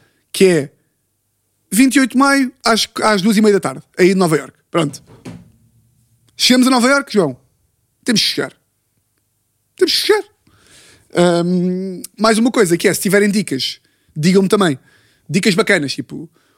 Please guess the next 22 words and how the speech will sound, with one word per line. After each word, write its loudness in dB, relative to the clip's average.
uma 0
grande 2
pizza 2
que -10
se -6
come 0
ali 2
na 0
Quinta 0
Avenida, 0
que -6
vai 0
com -2
a -2
Quarta. -2
É 2
isso 2
que -6
eu -4
quero. -14
Ah, -2
portanto, -2